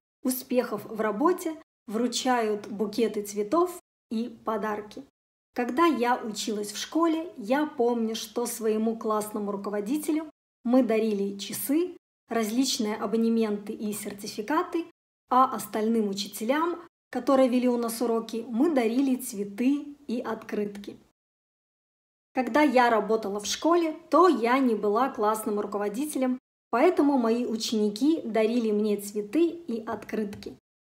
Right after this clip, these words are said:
А один ученик подарил мне украшение-оберег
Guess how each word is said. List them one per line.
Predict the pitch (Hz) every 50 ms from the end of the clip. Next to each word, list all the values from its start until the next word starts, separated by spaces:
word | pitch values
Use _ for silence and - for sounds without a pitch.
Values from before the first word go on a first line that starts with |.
| -
А | - 285 320 330 330 247
один | 226 196 190 214 247 233 214
ученик | 208 208 - 226 226 247 320 339 - -
подарил | 262 220 208 220 214 226 240 254 233
мне | 220 214 214 220 214 214 214
украшение-оберег | - - 196 196 226 226 220 208 - - 240 226 214 208 202 208 202 202 226 - 190 214 247 311 349 349 - -